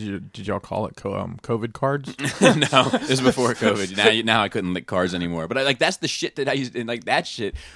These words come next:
Speaker 2: where, like, like, you know, if somebody's, like, thinking about playing something, I'm like, "Ooh, I wouldn't,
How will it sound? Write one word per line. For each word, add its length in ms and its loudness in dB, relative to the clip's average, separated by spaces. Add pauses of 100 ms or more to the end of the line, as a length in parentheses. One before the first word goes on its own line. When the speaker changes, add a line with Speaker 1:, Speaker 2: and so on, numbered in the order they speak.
(140)
Speaker 2:
where, 160 2
like, 180 2
like, 260 2
you 60 0
know, 140 2
if 60 -4
somebody's, 340 2
like, 140 0
thinking 180 2
about 180 4
playing 240 -2
something, 320 -2
I'm 60 -4
like, 100 -2
"Ooh, 380 4
I 80 8
wouldn't, 400 6